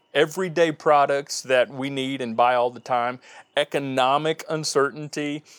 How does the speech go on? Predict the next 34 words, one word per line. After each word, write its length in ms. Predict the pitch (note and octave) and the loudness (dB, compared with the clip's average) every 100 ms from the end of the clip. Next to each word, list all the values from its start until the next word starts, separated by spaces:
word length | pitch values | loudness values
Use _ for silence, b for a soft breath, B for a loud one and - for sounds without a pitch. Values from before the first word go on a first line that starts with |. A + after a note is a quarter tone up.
| B | B
and 160 | A#2+ C3 | -6 0
then 160 | G3 | 2
all 180 | C3 D#3 | 4 4
the 80 | A2+ | 2
panic, 560 | - C#3 A#2+ E2 - - | -6 -6 -4 -8 -14 -16
right? 320 | G2+ G#2+ A2 - | -4 -2 -2 -2
All 240 | - C3 | 0 0
the 80 | A#2 | 0
buzz 480 | G2 A2+ A2+ A2+ G#2+ | -2 0 2 0 -4
and 120 | G#2 | -12
the 60 | F#2 | -12
panic 640 | - B2 A2 G#2+ G#2+ G2+ | -8 -6 -6 -6 -8 -8
and 160 | G#2+ F#2 | -12 -12
the 60 | F#2 | -12
media 840 | G2+ A2+ A#2+ A#2+ A2 G#2+ G#2+ G#2 | -10 -8 -8 -6 -2 0 0 -2
and 140 | G2+ G2 | -6 -8
all 280 | A#2 A#2+ A2+ | 0 2 2
of 60 | |
that. 400 | G#2 G2+ F#2 A#2 | 0 -2 -2 -8
Just, 300 | - B2+ - B B B B _ - | -6 -6 -6 B B B B _ -10
wow. 440 | C3 D#3+ C3+ - - | -2 2 0 0 -8
And, 140 | C#3+ | -8
and 200 | - C#3+ | -6 -6
then 280 | D#3 F#3+ B2+ _ _ _ _ _ _ - | -4 -4 -6 _ _ _ _ _ _ -10
people 240 | G#3+ - | -4 0
are 80 | G#3+ | 0
dying 480 | A3 E3+ - E2+ - | 0 -4 -10 -14 -20
too. 340 | - G3 C#3 - _ _ _ _ _ | -12 -10 -10 -14 _ _ _ _ _
And, 240 | A#2 B2+ | -14 -12
and 200 | - C#3+ | -10 -10
so 200 | - E3 | -2 0
it's 160 | C3 - | 0 -2
not 260 | F#3 A#3 F3+ | -4 -4 -2
just 400 | D#3 A#2+ - | -2 -2 -6